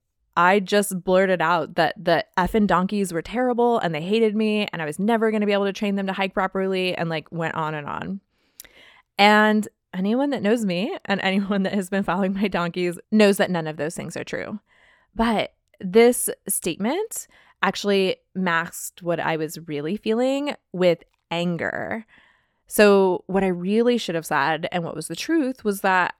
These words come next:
I was afraid that this happening meant that I was bad at keeping my donkeys and that this injury had me worried about being able to complete and finish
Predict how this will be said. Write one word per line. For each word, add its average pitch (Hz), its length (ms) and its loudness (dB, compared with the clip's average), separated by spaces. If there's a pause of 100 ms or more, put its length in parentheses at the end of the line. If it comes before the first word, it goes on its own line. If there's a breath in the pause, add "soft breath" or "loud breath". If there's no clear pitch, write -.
I 185 140 -8
was 190 140 -4
afraid 202 440 -2
that 208 120 -6
this 196 180 -4
happening 185 540 -6
meant 165 240 -6
that 170 120 -4
I 160 60 -2
was 156 160 -6
bad 143 300 -6
at 147 80 -8
keeping - 280 -10
my 143 140 -8
donkeys 151 640 -10
and 160 160 -6
that 151 80 -8
this 151 240 -8
injury 196 680 0 (220)
had 160 180 -6
me 160 120 -6
worried 185 720 -2 (520 loud breath)
about 160 380 4
being 190 320 0
able 175 480 2
to 175 160 -8
complete 175 720 -6 (120)
and 165 160 -2
finish 160 500 -6